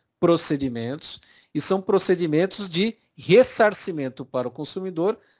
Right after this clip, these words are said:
caso a concessionária venha a transgredir esses indicadores. A concessionária sofre fiscalizações, né,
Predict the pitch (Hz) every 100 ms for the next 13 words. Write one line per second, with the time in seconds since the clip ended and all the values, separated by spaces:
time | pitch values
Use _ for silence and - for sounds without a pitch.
0 | _ _ - 180 156 147 170 233 _ _
1 | - 147 - 160 170 - 160 147 151 160
2 | 135 147 165 175 143 - 160 185 - 165
3 | 131 131 160 - 156 165 156 165 156 180
4 | 202 135 117 - - - - - 131 160
5 | - 165 170 160 156 139 - - 196 240
6 | - 156 143 165 - 147 135 123 120 -
7 | 120 123 196 196 143